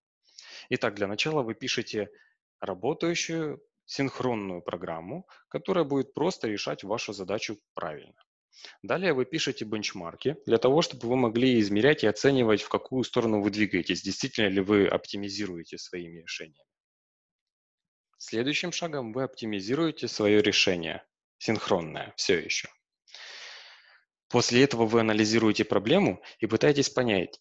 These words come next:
действительно ли, если вы добавите concurrency, вы сделаете лучше. Или же всё-таки вы добавите комплексити, который с-, можно было бы избежать,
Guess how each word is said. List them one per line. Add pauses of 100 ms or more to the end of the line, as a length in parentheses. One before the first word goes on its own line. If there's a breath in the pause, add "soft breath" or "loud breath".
(120)
действительно
ли, (100)
если
вы
добавите
concurrency, (300)
вы
сделаете
лучше. (240 loud breath)
Или
же
всё-таки
вы
добавите
комплексити,
который
с-,
можно
было
бы
избежать,